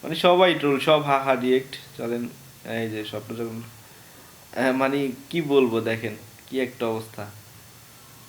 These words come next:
আওরা লাওরা। আমি কিন্তু এগুলো যেগুলো দেখাইছি আপনাদের, এগুলো সব Facebook-এ পাওয়া ছিল। মানে কি একটা অবস্থা। কয়েকটা রোটেট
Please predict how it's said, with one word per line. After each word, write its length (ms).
আওরা 340
লাওরা। 360
আমি 200
কিন্তু 160
এগুলো 260
যেগুলো 240
দেখাইছি 480
আপনাদের, 360
এগুলো 200
সব 200
Facebook-এ 440
পাওয়া 260
ছিল। 140
মানে 1000
কি 180
একটা 260
অবস্থা। 360
কয়েকটা 500
রোটেট 320